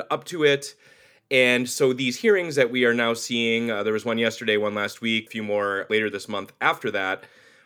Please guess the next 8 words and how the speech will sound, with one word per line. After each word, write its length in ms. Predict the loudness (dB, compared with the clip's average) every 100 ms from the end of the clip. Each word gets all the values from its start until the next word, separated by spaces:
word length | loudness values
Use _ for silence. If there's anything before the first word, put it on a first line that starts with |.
| _
are 100 | -4
basically 500 | 2 2 2 -2 -2
presenting 1000 | -2 -2 0 0 0 0 0 2 0 -4
the 360 | -6 -8 -6 -6
findings 520 | 0 2 2 0 -2
of 120 | -2
this 180 | -4 -4
investigation. 1300 | -2 0 0 -4 -2 -2 -2 -2 0 0 -2 -4